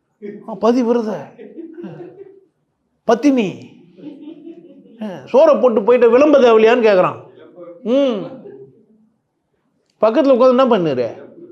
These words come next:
விளம்பு. சாதம் சாய்க்கிறது யாரு? சாம்பார் சாய்க்கிறது யாரு? நானா நாயா போட்டு போயிட்டே? ம், இல்லைங்க ஒரு குசு வருதுன்னு விடு.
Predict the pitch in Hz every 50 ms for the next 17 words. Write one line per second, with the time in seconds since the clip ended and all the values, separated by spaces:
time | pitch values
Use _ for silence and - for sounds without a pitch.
0 | - 175 214 240 277 277 269 247 262 262 269 269 - - - - - - - -
1 | - - - - - - - 339 339 - - 359 339 - - - - - - _
2 | - - - _ _ _ _ _ _ _ _ - 214 220 262 262 240 190 226 233
3 | 226 190 214 180 160 196 190 190 202 202 220 254 247 202 156 - - - - _
4 | _ _ _ _ _ _ _ _ _ _ _ - - 240 254 262 240 240 196 -
5 | 220 214 220 185 208 180 165 196 190 190 190 220 240 208 156 - - - - -
6 | - - - - - - - - - - - - 202 220 233 254 240 202 196 226
7 | 254 262 254 254 240 175 220 254 208 190 233 220 233 196 254 277 277 - - -
8 | - - - _ _ _ _ 240 240 226 208 185 156 - - _ _ _ _ _
9 | _ _ _ _ _ _ _ _ _ _ _ _ _ _ _ _ _ _ _ _
10 | _ _ _ _ _ _ _ _ _ - 147 170 208 196 190 180 165 147 151 208
11 | - 254 240 190 190 196 180 160 151 143 135